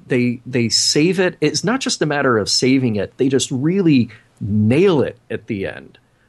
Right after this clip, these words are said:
um, in that speech. It is so powerful and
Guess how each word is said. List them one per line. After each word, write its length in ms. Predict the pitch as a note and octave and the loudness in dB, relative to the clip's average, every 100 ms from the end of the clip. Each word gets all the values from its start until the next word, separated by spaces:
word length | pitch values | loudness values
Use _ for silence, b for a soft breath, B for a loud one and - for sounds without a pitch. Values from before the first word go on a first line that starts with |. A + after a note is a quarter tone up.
| _ | _
um, 540 | - G#2 G2+ F#2+ F#2+ F2+ | -6 -2 -2 -4 -8 -6
in 280 | C3+ C3 B2 | -2 0 0
that 320 | A2+ G2+ - | 0 -2 -4
speech. 560 | - - A#2+ D#2+ - - | -10 -8 -8 -8 -12 -10
It 160 | - A#2+ | -6 -4
is 180 | B2+ - | -2 -2
so 300 | - D3 E3 | 0 2 0
powerful 840 | - C#3 C3+ B2 A#2+ G#2 F2+ F2 - | -2 -2 0 -2 -2 -4 -4 -6 -6
and 400 | G#2+ G2+ G2+ | -6 -4 -6